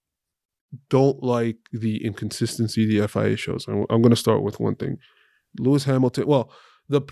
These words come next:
the public perception, number one, Lewis Hamilton's penalties and his reaction versus Ricardo when he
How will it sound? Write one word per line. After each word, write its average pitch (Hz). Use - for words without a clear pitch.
the 139
public 165
perception, 113
number 113
one, 107
Lewis 151
Hamilton's 139
penalties 107
and 113
his 139
reaction 107
versus 117
Ricardo 139
when 117
he 160